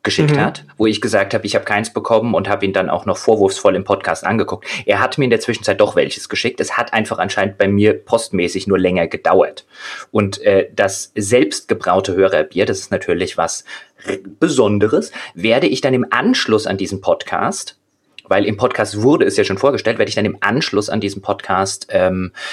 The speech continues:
Speaker 1: äh, zusammen mit meinem Bruder im Garten genießen.
Speaker 2: Mm, das
Speaker 1: Ja.
Speaker 2: war ja Konrad, glaub ich.
Speaker 1: Genau, so hieß
Speaker 2: Ja.
Speaker 1: der, der, der gute Mann. Und er hat mir halt eine, eine halb panische Mail, also ich übertreibe jetzt wahrscheinlich ein bisschen geschickt, warum das nicht angekommen sei, aber das okay ist mit dem Bier und so weiter,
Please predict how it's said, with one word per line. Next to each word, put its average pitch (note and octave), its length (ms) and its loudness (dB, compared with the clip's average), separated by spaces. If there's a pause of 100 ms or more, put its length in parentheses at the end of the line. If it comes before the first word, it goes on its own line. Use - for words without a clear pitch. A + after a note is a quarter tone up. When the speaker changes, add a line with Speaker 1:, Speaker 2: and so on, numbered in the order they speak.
(280)
Speaker 1:
äh, F#2+ 180 2
zusammen A#2 300 0
mit A#2 120 2
meinem G2+ 340 0
Bruder A2+ 640 2
im G#2+ 160 -2
Garten F2+ 500 -2
genießen. E2+ 440 -4 (520)
Speaker 2:
Mm, D3 640 2
das B2+ 140 -2
Speaker 1:
Ja. D3+ 60 4
Speaker 2:
war D3+ 100 0
ja C#3+ 60 4
Konrad, - 720 -4
glaub - 400 -14
ich. - 180 -20 (260)
Speaker 1:
Genau, - 340 2 (220)
so F#2+ 160 2
hieß F#2+ 180 -4
Speaker 2:
Ja. - 60 0
Speaker 1:
der, D2 300 0
der, F2 160 0
der - 200 0
gute F2+ 220 0
Mann. F#2 180 2
Und G#2+ 80 4
er F2+ 80 2
hat G#2 140 0
mir A2 120 0
halt G2 180 0
eine, F#2 260 0 (180)
eine G2 300 0
halb G#2 320 -2
panische G2 560 2
Mail, F#2+ 340 4
also D2+ 160 2 (140)
ich - 180 -8
übertreibe - 460 -2
jetzt E2 120 -2
wahrscheinlich E2+ 320 -4
ein - 60 -10
bisschen F#2+ 260 -2
geschickt, G2 320 -4
warum F#2+ 220 2
das F#2 140 -4
nicht F#2 160 -2
angekommen A2+ 400 2
sei, G#2+ 200 4
aber D#2 140 2
das E2 220 -2
okay B2 260 2
ist B2+ 140 0
mit A2 100 0
dem G#2+ 140 -2
Bier G#2+ 200 2
und F2+ 140 0
so G2 100 -2
weiter, F#2+ 300 0